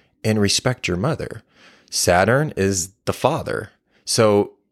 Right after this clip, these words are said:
what would make your father the most mad as a child? Disrespecting your mother. You know, Mars is the warrior. Its aspect is to direct its will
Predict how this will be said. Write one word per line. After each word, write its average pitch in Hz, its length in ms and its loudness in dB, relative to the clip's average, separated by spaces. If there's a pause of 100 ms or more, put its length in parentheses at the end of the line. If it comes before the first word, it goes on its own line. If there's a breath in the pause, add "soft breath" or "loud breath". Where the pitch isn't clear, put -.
what 98 500 0
would 104 160 0
make 110 180 0
your 107 120 2
father 123 340 0
the 110 140 0
most 113 240 -2
mad 113 320 -2
as 107 120 0
a 98 60 0
child? 143 520 0 (340)
Disrespecting 110 680 -2
your 139 120 0
mother. 160 440 -4 (380 loud breath)
You 104 140 0
know, 117 360 2 (400 soft breath)
Mars 110 680 2
is 92 240 -4
the 98 80 2
warrior. 117 720 -2 (680)
Its - 500 -2 (200)
aspect 117 640 0
is 104 180 -2
to - 120 -4
direct 104 500 0
its - 160 0
will 95 640 0